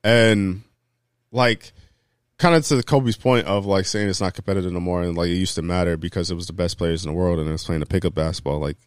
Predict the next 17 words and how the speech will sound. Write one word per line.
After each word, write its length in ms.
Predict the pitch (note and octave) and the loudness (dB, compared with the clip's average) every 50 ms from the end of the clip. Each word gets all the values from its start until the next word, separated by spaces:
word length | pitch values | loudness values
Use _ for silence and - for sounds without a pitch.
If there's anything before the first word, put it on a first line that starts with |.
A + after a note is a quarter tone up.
| - - | -12 -8
in, 120 | F2 F2+ | -4 0
nor-, 200 | F#2 F#2 G2+ - | 2 2 2 2
in 220 | - G#2+ G#2+ G2+ | 2 0 0 0
hindsight, 600 | F#2 - - B2 A#2+ B2+ B2 - - A#2 G#2 F#2+ | -2 -4 -2 0 2 2 2 2 2 2 2 2
being 200 | F2 G#2 G#2 G2 | 2 0 0 0
twenty 260 | - - - G2+ G2 F2+ | 0 -2 -2 -2 -2 0
twenty, 240 | - A#2+ A#2 G#2+ | -2 -2 0 0
you 120 | F2+ F2+ F#2 | 0 0 0
would 80 | F#2 | 0
wanna 180 | F#2+ F#2 F2 E2+ | 0 0 0 0
see 240 | - - B2 A2+ F#2 | -2 -2 -2 -2 -4
it. 80 | - _ - - - - _ _ _ _ - - - _ _ _ _ _ _ _ _ _ _ _ _ _ _ - | -4 _ -16 -20 -20 -20 _ _ _ _ -20 -20 -20 _ _ _ _ _ _ _ _ _ _ _ _ _ _ -4
But 200 | A2 A#2 G#2 F#2 | 0 0 2 2
now, 600 | F#2 F#2+ G2+ A2 A#2 A#2+ A2 G2 F2 F2 F2 G2 G2+ - _ _ _ _ _ _ _ _ _ _ _ _ _ _ _ _ _ _ _ _ _ _ - | 2 2 4 4 4 4 4 4 4 2 0 -2 -8 -12 _ _ _ _ _ _ _ _ _ _ _ _ _ _ _ _ _ _ _ _ _ _ -20
the 200 | - G#2 A2+ G#2+ | -10 -2 0 0
way 420 | G#2 G#2+ A2+ A2 A2 A2+ A2 A2 G#2+ | 2 4 4 6 6 6 6 4 4
that 400 | G#2 G#2 G2+ F#2+ F#2 F2+ E2+ | 4 4 2 2 2 2 0